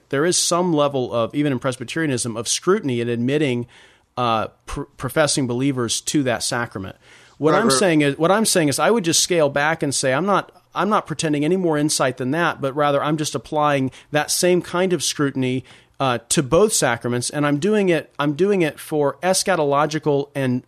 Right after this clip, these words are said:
Speaker 1: reasons, for, for, for biblical, historical, theological,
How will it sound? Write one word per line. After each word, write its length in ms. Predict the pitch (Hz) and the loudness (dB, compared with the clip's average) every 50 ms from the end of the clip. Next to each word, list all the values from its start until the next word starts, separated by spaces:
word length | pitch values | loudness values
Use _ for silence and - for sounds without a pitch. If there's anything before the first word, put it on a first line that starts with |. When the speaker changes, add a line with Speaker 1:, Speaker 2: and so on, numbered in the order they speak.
| _ _ | _ _
Speaker 1:
reasons, 640 | 131 131 147 151 151 139 156 143 135 135 - - - - - _ | -4 2 2 4 4 2 2 0 0 -2 -2 -4 -10 -16 -20 _
for, 240 | - - 143 127 113 - - - | -8 -4 -4 -4 -4 -6 -12 -10
for, 220 | - - 156 139 | -2 0 0 0
for 580 | 131 127 - - - - 143 135 127 123 113 107 - | 0 -4 -10 -16 -10 -4 -2 0 0 0 -2 -4 -4
biblical, 480 | 127 151 175 170 185 170 - 185 165 139 | 0 0 2 2 2 0 2 2 0 0
historical, 600 | 123 147 - - - - 175 170 175 165 - 160 | 0 0 0 0 0 0 2 2 2 2 0 -2
theological, 880 | 143 - 156 147 135 135 135 135 139 147 143 147 - - 139 139 131 | -2 0 0 0 2 2 2 0 0 0 -2 -2 -2 -2 -2 -2 -2